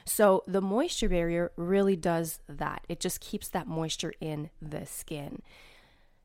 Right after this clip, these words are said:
And, of course, it keeps the irritants out. So during the day, any point in time, you've got pollution, you've got toxic chemicals that are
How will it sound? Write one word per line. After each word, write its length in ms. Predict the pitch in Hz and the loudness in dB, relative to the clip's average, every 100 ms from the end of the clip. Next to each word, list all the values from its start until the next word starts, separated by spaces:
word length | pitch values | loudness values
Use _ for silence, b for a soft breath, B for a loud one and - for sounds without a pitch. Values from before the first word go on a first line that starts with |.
| - | -4
And, 440 | 226 220 208 175 - - | 4 6 6 2 -2 -10
of 100 | - | -4
course, 440 | - 233 180 - - | 4 6 6 2 -4
it 140 | - | -4
keeps 200 | - 226 | -4 -6
the 160 | - - | -6 -4
irritants 380 | 175 175 156 - | -2 -2 -8 -6
out. 200 | 143 - | -8 -6
So 300 | - 185 170 - - - | -2 0 0 -8 -20 -12
during 380 | 180 208 269 294 | 2 4 6 4
the 80 | 233 | 2
day, 500 | 196 175 156 165 220 _ _ - | 2 2 0 -4 -6 _ _ 4
any 180 | 220 262 | 4 4
point 240 | - 202 | 0 -4
in 80 | 190 | -4
time, 260 | - 165 | -6 -8
you've 160 | 160 - | 2 6
got 300 | 190 165 - - - - - | 6 4 2 -4 -16 -20 -8
pollution, 720 | - 202 208 190 - 160 - | 0 4 4 2 0 -4 -6
you've 280 | - 175 - | -6 -6 -4
got 380 | 180 165 156 - - | -2 -2 -2 -4 -6
toxic 340 | 220 208 - | -4 -4 -4
chemicals 400 | 190 208 185 185 | -6 -4 -2 0
that 140 | 180 170 | 0 0
are 180 | 156 | -2